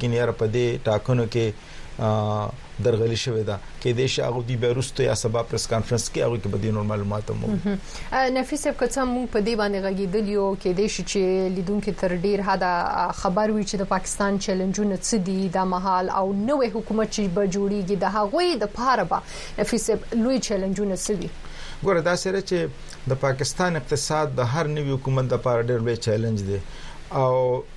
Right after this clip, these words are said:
Speaker 1: دې چې د پاکستان کې دننه کاروباریان، سوداګران ولیدل چې الیکشن داسې را روان دي، نتیجې چې هغه ګډې وډې دي، یو پارټي هم مضبوطه نه ده. نو سم د ټکه د پاکستان د کراچۍ سټاک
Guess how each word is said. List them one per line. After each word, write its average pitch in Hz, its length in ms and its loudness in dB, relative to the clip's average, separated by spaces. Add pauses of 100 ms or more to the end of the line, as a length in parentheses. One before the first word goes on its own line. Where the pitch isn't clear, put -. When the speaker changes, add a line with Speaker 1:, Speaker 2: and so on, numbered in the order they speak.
(200)
Speaker 1:
دې 175 180 4 (100)
چې 139 320 2 (240)
د 131 80 2 (140)
پاکستان 139 600 2
کې 139 40 0
دننه 147 360 2
کاروباریان، 127 800 2
سوداګران 123 720 0
ولیدل 143 440 2
چې 131 120 -2
الیکشن 117 520 0
داسې 139 260 2
را 127 160 2
روان 135 300 0
دي، 131 60 0
نتیجې 120 520 2
چې 120 40 2
هغه 117 180 2
ګډې 139 220 4
وډې 135 240 2
دي، 117 180 0 (340)
یو 143 300 6
پارټي 131 260 2
هم 131 280 2
مضبوطه 120 460 2
نه 143 140 4
ده. 135 160 2 (340)
نو 127 120 2
سم 202 280 0
د 170 80 2
ټکه 151 320 0
د 135 180 0
پاکستان 135 580 0
د 127 60 2
کراچۍ 120 440 0
سټاک 131 300 -2